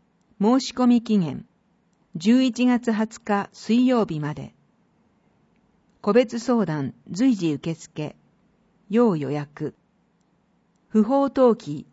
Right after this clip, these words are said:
ゼロ作戦、強化週間。問い合わせ、奈良県廃棄物対策課。電話、ゼロ七四二二七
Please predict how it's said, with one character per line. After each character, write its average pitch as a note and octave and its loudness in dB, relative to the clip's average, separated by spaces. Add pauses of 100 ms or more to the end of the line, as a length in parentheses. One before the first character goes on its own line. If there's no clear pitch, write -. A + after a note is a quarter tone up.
ゼ G3 -2
ロ A3+ 4
作 G#3+ -4
戦、 C3+ -8 (500)
強 A#3+ 4
化 B3 -4
週 G#3+ -2
間。 C#3 -12 (640)
問 A3+ 2
い B3 2
合 A#3 2
わ A3 2
せ、 G3 -4 (460)
奈 A#3 2
良 - -20
県 E3 -2 (160)
廃 A#3+ 0
棄 B3 -4
物 F3 -2
対 G3 -4
策 F3+ -8
課。 - -12 (600)
電 A3 2
話、 G3 0 (240)
ゼ G#3+ 2
ロ B3+ 2
七 A#3+ 2
四 F3 0
二 E3 -4 (320)
二 A#3 4
七 G3+ 0